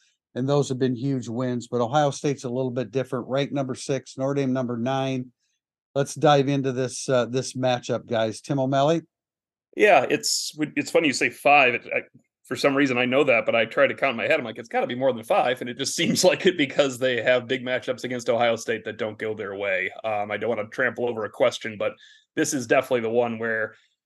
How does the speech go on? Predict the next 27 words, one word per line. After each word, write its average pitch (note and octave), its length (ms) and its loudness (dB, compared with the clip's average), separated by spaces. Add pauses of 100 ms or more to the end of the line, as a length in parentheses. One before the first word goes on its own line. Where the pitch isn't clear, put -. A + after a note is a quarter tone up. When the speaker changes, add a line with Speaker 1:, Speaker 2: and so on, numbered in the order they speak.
(220)
Speaker 2:
rational C3 600 2
fans G2 480 -4
can A2+ 160 -6
think A2 320 -6
going G#2+ 300 -4
in, G2+ 380 -8 (800)
"Yeah, D3+ 220 2
Notre D3 200 2
Dame, B2+ 340 2
Notre D#3+ 180 2
Dame D3 160 2
has C3+ 140 2
a C3 40 -6
good A#2 140 -4
shot G2+ 220 -4
here." - 180 -16 (140)
This, F#3+ 180 -2
this G3+ 240 2
is G#3 160 -4
the F#3+ 80 0
one D3 380 0
where C3 100 0
you B2 140 -4
can B2 120 -8
think B2 280 -4
that B2 240 0
maybe, D#3 360 0